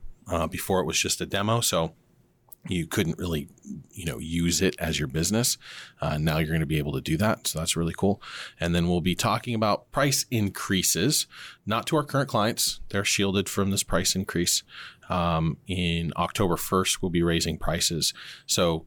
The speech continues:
if you put those two sentences together, it means if you buy now, you'll be shielded from the price increase October first. So, um, and then prizes, we're giving away a couple,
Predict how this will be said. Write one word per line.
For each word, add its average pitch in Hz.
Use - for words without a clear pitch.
if -
you -
put -
those 90
two -
sentences 92
together, 107
it 85
means 90
if -
you 90
buy 85
now, 85
you'll 90
be 78
shielded 82
from 78
the 78
price -
increase -
October 69
first. -
So, -
um, 85
and 120
then 117
prizes, 117
we're 90
giving 101
away 101
a 90
couple, 101